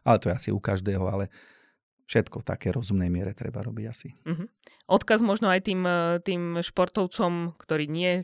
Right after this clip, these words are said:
Speaker 2: nezarábajú si, e, sú nejakí rekreační športovci, ale robia to na nejakej pravidelnej báze. Na čo myslieť, aby, mm, aby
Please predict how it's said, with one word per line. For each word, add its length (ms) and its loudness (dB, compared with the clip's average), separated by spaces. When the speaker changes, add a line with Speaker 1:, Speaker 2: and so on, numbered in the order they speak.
Speaker 2:
nezarábajú 720 2
si, 320 -6
e, 560 0
sú 240 -2
nejakí 320 0
rekreační 560 2
športovci, 640 -2
ale 320 2
robia 320 2
to 240 -4
na 80 -2
nejakej 480 -4
pravidelnej 560 2
báze. 400 2
Na 80 6
čo 160 6
myslieť, 560 4
aby, 360 2
mm, 680 -8
aby 400 2